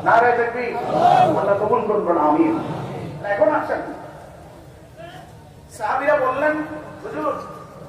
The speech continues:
জুমার দিনে এমন কি আছে যে আমরা এই জুমার দিনে বেশি পরিমাণে দুরূদ শরীফ পড়বো?"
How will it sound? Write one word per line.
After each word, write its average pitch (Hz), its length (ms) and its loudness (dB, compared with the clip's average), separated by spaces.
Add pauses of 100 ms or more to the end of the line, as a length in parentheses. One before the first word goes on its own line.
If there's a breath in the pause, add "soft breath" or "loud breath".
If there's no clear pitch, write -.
(800)
জুমার 294 360 -6
দিনে 277 220 -6
এমন - 220 -8 (140)
কি 302 160 -8
আছে - 440 -4 (1200)
যে 247 80 -4
আমরা 254 300 -4
এই - 60 -4
জুমার 247 380 -8
দিনে 240 180 -10
বেশি 226 280 -4
পরিমাণে 240 360 -8
দুরূদ 226 200 -10
শরীফ 220 260 -12
পড়বো?" 202 400 -8